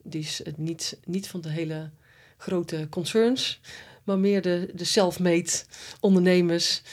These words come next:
eh, die nog, ja,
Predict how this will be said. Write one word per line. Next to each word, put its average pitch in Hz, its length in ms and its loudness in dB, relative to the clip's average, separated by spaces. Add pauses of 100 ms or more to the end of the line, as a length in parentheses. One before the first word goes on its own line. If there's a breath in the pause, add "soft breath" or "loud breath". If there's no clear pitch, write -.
(340 loud breath)
eh, 156 640 -2 (220)
die 175 260 -8
nog, 165 400 -8 (720)
ja, 175 240 -6